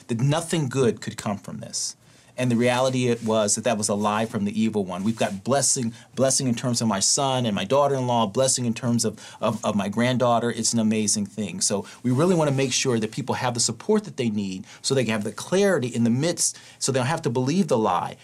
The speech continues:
but they can understand that there's compassion, hope, help, and discipleship, and that the body of Christ, this army that we're called to be, is gonna come alongside them to help them because life decisions really need life support, and we're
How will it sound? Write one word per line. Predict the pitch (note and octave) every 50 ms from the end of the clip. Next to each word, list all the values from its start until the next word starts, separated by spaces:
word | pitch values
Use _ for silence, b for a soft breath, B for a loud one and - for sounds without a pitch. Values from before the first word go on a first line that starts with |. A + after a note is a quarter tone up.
| B -
but | G#2 A2
they | C#3 B2+
can | A#2+ B2+ A#2+
understand | A#2+ B2 A#2 A2+ - - B2 A2 G#2+
that |
there's | A#2 A2 G#2 -
compassion, | B2 G#2+ - - - C3+ C#3 C#3 - - D#3+ C#3 B2 - - _
hope, | - - - D3+ D3 D3 C#3+ - - _ _ _ _
help, | - D3+ C#3+ C3 A#2 - -
and | C3+ C3+ C#3+ D3 C#3+ A#2+
discipleship, | C3 - - D#3 C#3 D#3+ D#3+ A#2 A2 - - G2 F#2+ - B B B B -
and | A2+ A2
that | G#2+
the | - G#2+
body | F#2 - A#2+ B2 C#3 D3+ D#3+ E3
of | D#3+ C#3+ B2+
Christ, | - - - C3 B2+ - - -
this | - G#2 - - -
army | - C#3 D#3 E3+ F3 E3+ D#3+ C3+ A2 D#2 - - - _ _ -
that | A2
we're | G2+ A#2+ A#2+
called | A#2+ - C3+ A#2 A#2 A2 A2
to | G#2+
be, | F2+ G2+ G#2+ G2 F#2 - B B B B B -
is | - -
gonna | C3+ B2
come | A#2 - - C3+
alongside | C3+ C3+ C3 B2 B2 A#2 - - A2 G#2 G2+ G2+ G2 -
them | G2+ F2 F#2 G2 B B B B
to | - A2+
help | - D3 B2+ B2+ B2 -
them | - - F2+
because | F#2+ - G#2+ G2
life | G#2+ G#2+ A#2 A#2 A#2
decisions | - A#2 - - C3 B2+ G#2+ - G2+ G2 -
really | A2 A2 A2 G#2+ G#2
need | G2+ G#2 G#2 G2 F#2
life | F2 E2+ E2+ F2
support, | - - F2 - - - E2+ E2 E2
and | F2+ F#2+
we're | G#2 A2 G#2+